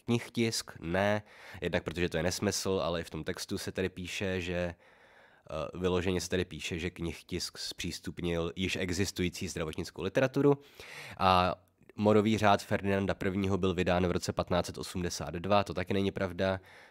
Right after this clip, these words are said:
Tady se akorát píše, že v roce patnáct set osmdesát dva byla morová epidemie. Eh, ten morový řád Ferdinanda prvního vzniknul už předtím.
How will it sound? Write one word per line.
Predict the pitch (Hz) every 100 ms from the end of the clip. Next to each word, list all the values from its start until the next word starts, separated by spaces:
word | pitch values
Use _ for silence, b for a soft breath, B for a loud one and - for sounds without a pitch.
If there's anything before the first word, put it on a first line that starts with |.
| B
Tady | 90 85
se | 95
akorát | 95 87
píše, | - 90 - 85
že | 90 82
v | - 78
roce | 87 90 101
patnáct | 87 87 85
set | -
osmdesát | - - 90 - 87
dva | 85 87
byla | 80 87
morová | 85 82 80 82
epidemie. | - 80 80 80 76 73
Eh, | - - - - 82
ten | 80 82 80 82 87
morový | 90 87 85
řád | 82 85 -
Ferdinanda | 87 82 82 82
prvního | - 82 85 82
vzniknul | 80 78 87 73
už | -
předtím. | - - - 76 76